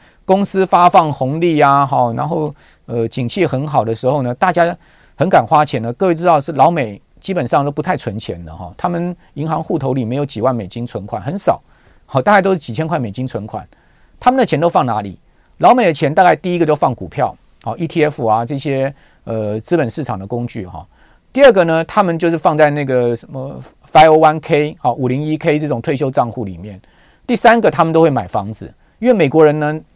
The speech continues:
他们很喜欢呢，一定要有自己一栋房子，好，那种 house，哦，apartment 还不见得要嘞，好，就要那种独栋的公-，独栋的有花园的那种房子。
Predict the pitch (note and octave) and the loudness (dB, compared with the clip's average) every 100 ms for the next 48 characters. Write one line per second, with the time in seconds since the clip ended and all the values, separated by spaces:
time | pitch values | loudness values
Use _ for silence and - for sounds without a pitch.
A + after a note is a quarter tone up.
0 | - - _ - G#3 G#3+ G3 C3+ C3 D3+ | -20 -20 _ 0 2 2 0 0 2 2
1 | D3 A#2+ - E3+ A3+ F#3+ D#3 G#2+ G#2+ D#3+ | 2 -2 -4 -4 0 2 2 0 -4 -8
2 | B2+ G#2 A#2 B2+ A2 F2+ G2 - - _ | -6 -6 -4 -4 -4 -8 -10 -14 -20 _
3 | _ G#2 G#2+ D3+ A#2 - B2 G2 - _ | _ -12 -8 -6 -2 2 0 -2 -18 _
4 | _ _ _ - - _ _ _ E3 D3+ | _ _ _ -18 -18 _ _ _ -2 2
5 | A3+ A#3+ C#3+ C#3 C#3+ E3+ B2+ C3 B2 - | 4 4 2 2 0 -2 0 2 2 0
6 | - _ A#2 A#2 E3 D#3 E3 D3+ D3 A2 | -12 _ -10 -6 -2 2 4 2 0 -6
7 | - - C#3 C#3 C3 A2 - C#3+ D3 D3 | -10 -8 -2 0 0 -4 -4 -6 -6 -12
8 | - - _ C#3+ D#3+ F#3 C#3 B2 A2 A#2 | -20 -20 _ -4 0 0 0 -2 -4 0
9 | D#3+ D#3+ A#2 A#2 C3 A2 G2 F#2 G2 G2 | 0 0 -4 -4 -6 -8 -8 -10 -10 -16